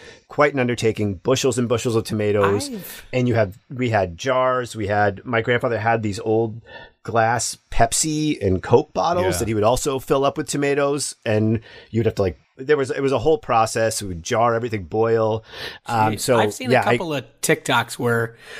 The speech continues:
Speaker 2: "Follow me as my family makes our sauce for the year," and I was like, "Holy
Speaker 1: Yeah.
Speaker 2: cow!" And it was like a village. It was like
Speaker 1: Yeah.
Speaker 2: everyone, like, got there,
Speaker 1: Yeah.
Speaker 2: and
Speaker 3: It
Speaker 2: it's
Speaker 3: takes a
Speaker 2: like,
Speaker 3: village.
Speaker 2: it,
Speaker 1: It's,
Speaker 2: it does, yeah.
Speaker 1: it's kind of a cool, it's a cool thing, and it's not really, you're making, you're not making your sauce.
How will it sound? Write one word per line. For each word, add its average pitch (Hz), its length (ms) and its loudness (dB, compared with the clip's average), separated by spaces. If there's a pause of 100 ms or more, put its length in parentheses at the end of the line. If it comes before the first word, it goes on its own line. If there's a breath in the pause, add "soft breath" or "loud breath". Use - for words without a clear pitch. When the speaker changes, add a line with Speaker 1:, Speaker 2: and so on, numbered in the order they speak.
(120)
Speaker 2:
"Follow 190 300 4
me 180 180 0
as 135 140 0
my 135 160 0
family 143 500 0
makes 135 380 0
our 117 100 0
sauce 147 460 2
for 135 100 -8
the 139 100 -6
year," - 220 0
and 123 140 0
I 123 40 4
was 117 140 0
like, - 160 -6
"Holy 202 200 0
Speaker 1:
Yeah. 95 100 0
Speaker 2:
cow!" 165 200 2 (240 loud breath)
And 165 120 -2
it - 20 4
was 240 80 2
like 170 120 2
a 143 60 -2
village. 139 680 -2
It - 100 -6
was 160 180 -2
like 139 160 0
Speaker 1:
Yeah. 143 80 -6
Speaker 2:
everyone, 160 360 2
like, 135 180 -2
got - 240 -6
there, 117 120 -2
Speaker 1:
Yeah. 135 80 6
Speaker 2:
and 160 80 0
Speaker 3:
It 175 80 0
Speaker 2:
it's - 60 -6
Speaker 3:
takes - 20 -8
a - 20 -2
Speaker 2:
like, 123 140 -2
Speaker 3:
village. 92 280 -4 (540 loud breath)
Speaker 2:
it, 160 180 0
Speaker 1:
It's, 190 320 0
Speaker 2:
it 160 40 -2
does, - 180 -8
yeah. 139 160 2
Speaker 1:
it's 120 160 -2
kind 269 240 -2
of 240 80 2
a 196 40 -2
cool, 190 580 2
it's 143 160 -2
a 165 40 0
cool 180 460 -2
thing, 131 400 0
and 120 80 -4
it's 131 100 -4
not 226 80 0
really, 208 160 2
you're 165 80 0
making, 175 240 0
you're 151 100 2
not 185 80 2
making 180 220 0
your 143 80 2
sauce. 113 560 0